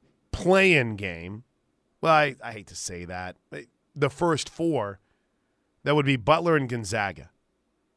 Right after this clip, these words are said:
You're about to get a lot of Joe Lunardi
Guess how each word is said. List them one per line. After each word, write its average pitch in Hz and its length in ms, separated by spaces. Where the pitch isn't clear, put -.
You're 185 160
about 185 220
to 151 80
get 160 100
a 139 40
lot 151 580
of 143 100
Joe 135 240
Lunardi 110 540